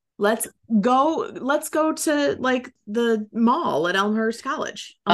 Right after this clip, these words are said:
Speaker 2: my
Speaker 1: Elmhurst
Speaker 2: God, then I'm
Speaker 1: University
Speaker 2: gonna
Speaker 1: now.
Speaker 2: have a bunch of nightmares about being in a class that I've never attended and trying
Speaker 1: Oh,
Speaker 2: to take the
Speaker 1: that's probably
Speaker 2: final.
Speaker 1: true.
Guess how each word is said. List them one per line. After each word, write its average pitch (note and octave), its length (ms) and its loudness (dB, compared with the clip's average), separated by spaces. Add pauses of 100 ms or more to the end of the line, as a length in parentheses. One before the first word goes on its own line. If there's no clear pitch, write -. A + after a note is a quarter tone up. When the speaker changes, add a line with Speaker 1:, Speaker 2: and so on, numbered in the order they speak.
(120)
Speaker 2:
my D#3 140 6
Speaker 1:
Elmhurst D#3 40 2
Speaker 2:
God, C#3 200 6
then - 60 4 (100)
I'm D3 80 2
Speaker 1:
University - 40 2
Speaker 2:
gonna C#3+ 60 2
Speaker 1:
now. - 100 0
Speaker 2:
have C3 100 -4
a C#3 60 -4
bunch C#3 500 -2
of C3+ 300 2 (480)
nightmares C#3+ 560 4
about B2+ 420 2
being C#3+ 420 0
in D3 180 -2
a D3+ 60 -4
class D3 440 -2
that C#3 140 -2
I've A#2+ 180 -4
never C#3 240 -2
attended C#3 480 -2
and C3 180 -4
trying C#3 220 0
Speaker 1:
Oh, C#3 60 0
Speaker 2:
to C#3+ 80 -4
take C#3+ 140 -14
the - 80 -20
Speaker 1:
that's C3 100 -16
probably C3 200 2
Speaker 2:
final. A#2+ 220 -2
Speaker 1:
true. - 240 -18